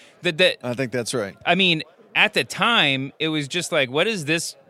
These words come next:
Speaker 1: sport, what is this politics blogger doing in, like, this, like, startup world?" Like, it, I'm sure I was envious. Like, it just seemed like, a,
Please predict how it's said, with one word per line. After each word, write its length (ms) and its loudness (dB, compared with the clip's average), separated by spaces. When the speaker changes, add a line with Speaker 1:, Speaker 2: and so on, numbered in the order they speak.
Speaker 1:
sport, 440 -4
what 100 0
is 100 0
this 140 -2
politics 480 0
blogger 440 0
doing 320 0
in, 120 -2
like, 160 -2
this, 200 -4
like, 140 -2
startup 420 -2
world?" 280 -4
Like, 140 -2
it, 80 0
I'm 260 0
sure 240 -4
I 40 0
was 140 -6
envious. 520 0
Like, 120 -2
it 120 0
just 120 -6
seemed 200 -6
like, 260 -2
a, 100 -6